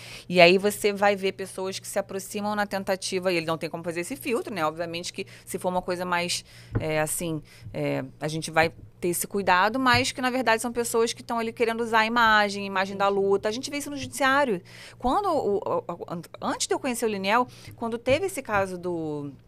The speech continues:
Speaker 1: da morte, do falecimento do, do Henry, É, as pessoas ficaram, foi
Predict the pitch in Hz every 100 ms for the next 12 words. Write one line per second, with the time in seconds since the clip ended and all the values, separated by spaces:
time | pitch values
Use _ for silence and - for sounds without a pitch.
0 | - 165 160 156 175 - - 151 147 165
1 | 147 147 143 135 - 156 208 262 190 -
2 | - - - 180 180 175 170 156 147 -
3 | - - - - 202 226 208 247 269 277
4 | 247 214 202 202 208